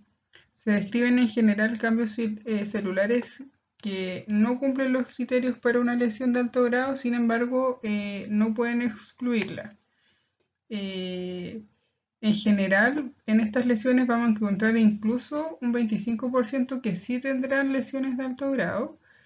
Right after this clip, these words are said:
y esta es la tasa más alta, eh, en relación, o sea, o comparado con el ascus o lesiones de bajo grado,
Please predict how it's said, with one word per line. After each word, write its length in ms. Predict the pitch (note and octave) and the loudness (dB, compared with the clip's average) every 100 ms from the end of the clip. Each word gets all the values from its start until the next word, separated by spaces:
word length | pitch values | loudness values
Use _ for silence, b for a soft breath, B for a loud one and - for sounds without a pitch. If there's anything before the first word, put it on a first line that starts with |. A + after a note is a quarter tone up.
| b b b _ - | b b b _ -4
y 580 | A3+ A#3+ B3+ C#4 - - | 0 0 0 -4 -10 -4
esta 240 | A#3 G#3+ | -4 -2
es 60 | B3 | 0
la 140 | A3+ | 0
tasa 260 | A3+ A3 A#3 | 0 -2 0
más 260 | A3+ A#3 B3+ | 0 0 0
alta, 640 | B3+ B3+ C#4+ C#4+ D4 - | -2 -2 -2 -2 -4 -6
eh, 580 | A3+ A3+ A3+ A3 A3 G#3+ G#3 G#3+ G#3 - _ _ | -2 0 0 0 0 0 2 0 0 -8 _ _
en 120 | A3 G3+ | -2 0
relación, 680 | G3 F#3+ F3+ A3 A3+ G#3+ - | 0 -4 -2 0 0 -2 -4
o 140 | G#3 | -6
sea, 240 | A3 G3 | -2 -2
o 80 | G3+ | -2
comparado 440 | G3+ G3+ G3+ G#3+ G#3+ | -2 -2 0 0 0
con 140 | G#3+ | 0
el 160 | F#3 F#3+ | -2 -2
ascus 640 | G#3+ G#3+ - B3+ B3+ - - | -4 -6 -10 -8 -8 -8 -4
o 100 | G#3+ | 0
lesiones 480 | G#3 G#3 A3 A3+ | 2 2 0 2
de 100 | G#3+ | 2
bajo 320 | G#3+ G#3+ - A#3 | 2 0 0 0
grado, 300 | G#3 - | 0 -2